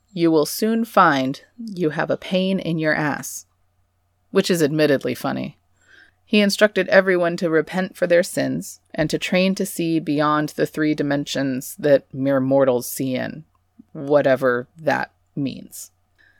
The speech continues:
After announcing that he and his followers would be headed to the Great Lakes to seek out new spiritual training grounds, he offered to be stoned to death or crucified. No one took him up on it, which he had to know no one would.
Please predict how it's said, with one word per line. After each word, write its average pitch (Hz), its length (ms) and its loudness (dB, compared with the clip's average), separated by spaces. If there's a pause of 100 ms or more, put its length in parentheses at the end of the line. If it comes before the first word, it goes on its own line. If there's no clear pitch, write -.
(260)
After 175 300 6
announcing 165 640 0
that 156 160 0
he 160 180 -2
and 156 120 0
his 165 160 -6
followers 139 540 4
would 147 120 0
be 147 120 -4
headed 139 320 0
to 143 100 -2
the 139 80 -4
Great 143 320 0
Lakes 180 440 2
to 160 120 -4
seek - 280 -6
out 143 180 0
new 160 300 -2
spiritual 156 640 0
training 196 380 0
grounds, 135 460 0 (340)
he 180 180 0
offered 185 380 4
to 160 80 -2
be 156 140 -4
stoned 185 520 2 (120)
to 233 120 2
death 226 360 4 (160)
or 170 120 8
crucified. - 840 -6 (1040)
No 180 120 6
one 165 140 4
took 151 160 4
him 143 100 4
up 131 160 0
on 107 160 -4
it, - 140 -6 (140)
which - 420 -2 (480)
he 151 300 -4
had 135 320 -2
to 143 80 -6
know 135 460 2 (260)
no 170 160 2
one 180 240 2
would. 190 280 4